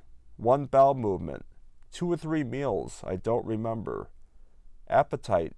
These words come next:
below average. Libido down. Supplements taken. B complex, B twelve,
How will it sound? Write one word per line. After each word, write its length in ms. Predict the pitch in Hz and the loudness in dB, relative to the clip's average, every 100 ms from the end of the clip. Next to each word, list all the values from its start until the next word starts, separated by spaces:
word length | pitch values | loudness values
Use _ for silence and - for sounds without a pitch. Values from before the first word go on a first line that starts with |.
| - | -6
below 380 | - 98 113 127 | -2 4 6 6
average. 680 | 92 120 123 92 62 - - - - | 6 6 4 0 -4 -8 -18 -18 -6
Libido 760 | 95 - 127 143 104 65 53 - - - 147 | -6 -4 -2 0 0 -2 -6 -14 -20 -20 -2
down. 600 | 101 113 107 90 65 - - - - - - - - - - - - - | 4 4 4 -2 -10 -14 -18 -20 -20 -20 -20 -20 -20 -20 -20 -20 -20 -20
Supplements 640 | - - 127 139 135 127 - | -4 0 0 0 -2 -4 -4
taken. 540 | 135 151 - - - - - - - - - | -4 -2 -6 -10 -12 -18 -20 -20 -20 -18 -6
B 220 | 104 117 | -6 -6
complex, 880 | - 123 131 - 85 - - - - - - | -2 0 0 0 -2 -2 -8 -20 -20 -20 -6
B 200 | 95 90 | -6 -6
twelve, 680 | - 127 131 107 69 - | -2 2 4 4 2 -6